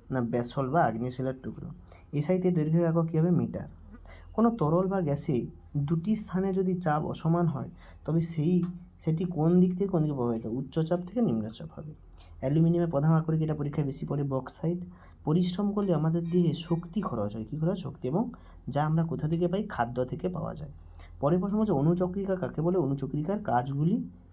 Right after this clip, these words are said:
উম, দেখাও। তো অনুচক্রিকার কাজে রক্তে উপস্থিত ছোট ছোট মাকু আকৃতি কণা রক্ত সঞ্চালনে সাহায্য করে, তাকে অনুচক্রিকা বলে। অনুচক্রিকা কোথাও কেটে গেলে জ-, রক্ত জমাট বাঁধতে সাহায্য করে। তো এরপরে দেখো কী বলেছে, পাললিক শিলা কাকে বলে এবং পরিবর্তিত শিলা কাকে বলে।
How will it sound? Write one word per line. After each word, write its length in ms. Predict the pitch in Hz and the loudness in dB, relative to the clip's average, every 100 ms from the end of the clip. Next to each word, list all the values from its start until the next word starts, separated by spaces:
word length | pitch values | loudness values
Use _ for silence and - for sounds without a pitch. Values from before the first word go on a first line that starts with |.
| - | -8
উম, 840 | 151 127 127 127 120 - 127 131 | -4 -2 -2 -2 -4 -6 -6 -4
দেখাও। 300 | 127 117 117 147 - - - - | -4 -4 -8 -10 -14 -20 -20 0
তো 80 | 165 | 2
অনুচক্রিকার 420 | 185 185 196 202 | 2 0 -4 0
কাজে 200 | 190 190 | 2 2
রক্তে 280 | 160 156 170 | 2 0 0
উপস্থিত 320 | 165 165 170 | 0 0 -2
ছোট 240 | - 143 | -4 -4
ছোট 240 | 165 170 165 | -4 -2 0
মাকু 480 | 151 131 - 151 - | 0 0 -4 -2 -2
আকৃতি 380 | 135 - 147 | -2 -4 -8
কণা 280 | 165 139 147 | -4 -2 0
রক্ত 240 | 139 120 135 | -2 -2 -2
সঞ্চালনে 320 | 131 131 143 | -2 -2 -2
সাহায্য 280 | 131 123 131 | -4 -4 -4
করে, 80 | |
তাকে 120 | 135 135 | -2 -2
অনুচক্রিকা 420 | 120 120 131 127 | -4 -4 -6 -4
বলে। 180 | 147 208 - - - - | -2 -4 -8 -16 -16 -8
অনুচক্রিকা 240 | 131 151 | -2 -2
কোথাও 220 | 151 151 | 0 0
কেটে 280 | 165 127 143 | 0 0 -2
গেলে 180 | 156 175 | 0 0
জ-, 200 | 165 110 | 0 -2
রক্ত 220 | 120 - | -4 -4
জমাট 260 | 131 120 127 | -4 -2 -2
বাঁধতে 260 | 127 143 | -2 -4
সাহায্য 400 | 214 123 123 123 | -4 -6 -8 -8
করে। 180 | 104 131 139 - - - - - | -10 -12 -14 -18 -20 -20 -20 -8
তো 80 | - | -2
এরপরে 360 | 139 180 220 220 | 2 2 2 2
দেখো 160 | 190 190 | 2 0
কী 140 | 180 | 0
বলেছে, 280 | 156 143 165 | 0 0 -4
পাললিক 520 | - 123 143 185 185 | -2 0 0 0 -2
শিলা 220 | 202 190 | -4 -4
কাকে 260 | 180 127 139 | -4 -4 -4
বলে 280 | 151 190 247 - - | -2 -2 -4 -8 -2
এবং 160 | 147 165 | -2 0
পরিবর্তিত 460 | 127 123 123 123 | 0 -2 -4 -4
শিলা 220 | 160 - 208 | -6 -4 -6
কাকে 240 | 139 127 | -6 -10
বলে। 180 | - | -12